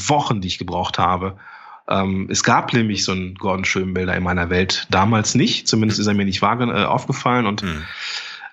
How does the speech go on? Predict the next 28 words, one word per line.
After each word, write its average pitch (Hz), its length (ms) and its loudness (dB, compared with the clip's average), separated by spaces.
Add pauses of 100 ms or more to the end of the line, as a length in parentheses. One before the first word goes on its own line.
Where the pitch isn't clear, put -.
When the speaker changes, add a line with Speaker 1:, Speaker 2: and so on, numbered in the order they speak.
(120)
Speaker 1:
ähm, 110 420 0
das 120 220 0
war 131 220 4
echt 156 200 -2
mit 143 200 -2
Blut, 147 180 0
Schweiß 139 320 2
und 131 80 0
Tränen 87 300 -2
verbunden, 76 500 -12
ne? 87 100 -6
Und 90 400 -6
diese 113 320 2
Hürde 110 480 2 (340)
würde 101 180 -4
ich, - 320 -4
ja, 87 320 2 (160)
die, 85 340 -6 (460)
ja, 95 200 2
das - 200 -4
war 110 100 2
schon 101 160 0
eine 58 80 -2
echte, - 300 -2
äh, - 420 0
Erfahrung. 87 420 2
Den 95 100 2
ersten, 135 480 2